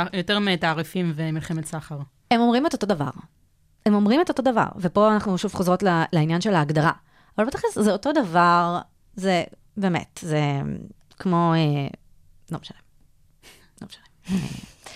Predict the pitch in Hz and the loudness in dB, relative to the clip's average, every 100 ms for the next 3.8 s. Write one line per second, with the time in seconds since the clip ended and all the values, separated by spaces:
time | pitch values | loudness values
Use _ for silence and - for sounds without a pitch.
0 | - - - - _ - 180 180 180 175 | -20 -20 -20 -20 _ 0 2 4 0 -2
1 | 175 170 175 _ _ _ _ _ _ - | -4 -6 -8 _ _ _ _ _ _ -20
2 | _ _ 196 240 311 277 240 233 208 180 | _ _ -8 0 2 2 0 2 2 2
3 | 180 160 175 180 151 143 165 | 0 0 2 4 2 2 2